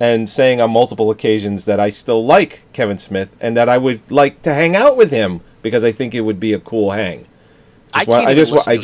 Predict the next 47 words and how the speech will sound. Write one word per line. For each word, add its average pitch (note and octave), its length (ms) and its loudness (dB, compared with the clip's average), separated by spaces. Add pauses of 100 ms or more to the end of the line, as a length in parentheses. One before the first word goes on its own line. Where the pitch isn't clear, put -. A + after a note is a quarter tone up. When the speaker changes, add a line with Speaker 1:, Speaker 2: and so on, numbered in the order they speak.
(100)
Speaker 1:
just - 60 -18
Speaker 2:
voice. A2+ 120 -8
Speaker 1:
wanted, G#2+ 320 0
I G2+ 80 -4
just G#2+ 180 -8
wanted F#2 200 -6
to D2+ 80 -10
point C2+ 260 -14
that C#2+ 160 -10
out. G#1+ 160 -12 (500)
Speaker 2:
I - 40 -12
can't G#3+ 340 -4
even E3 140 -2
listen C#3+ 220 -4
to C#3 60 -8
his A#2+ 100 -8
voice. A#2+ 260 -2
Honestly, C3 400 -4
it - 20 -4
annoys A#2 260 -6
me B2 80 -10
that A2 200 -2
fucking A2 280 -6
much G2 240 -4
now. E2+ 280 -6 (240)
Speaker 1:
Oh, A#2+ 180 2
no, F2 160 -6
Speaker 2:
Like, C3 140 0
Speaker 1:
I, F2 80 -2
Speaker 2:
he's C#3+ 120 0
Speaker 1:
I, G#2+ 260 0
I - 40 0
have, G#2 300 -2
I, C3+ 100 0
Speaker 2:
a G3+ 60 2
Speaker 1:
I A#3+ 60 -2
Speaker 2:
total A3+ 260 2
Speaker 1:
literally C4+ 400 2
Speaker 2:
fucking D3 120 4
Speaker 1:
have, C#3+ 180 4
Speaker 2:
caricature - 320 -14
of F#2 60 -8
Speaker 1:
I G#3 60 -2
have C#4 120 0
Speaker 2:
himself. B2+ 160 -4
Speaker 1:
zero F#3 280 4
problems E2+ 640 -4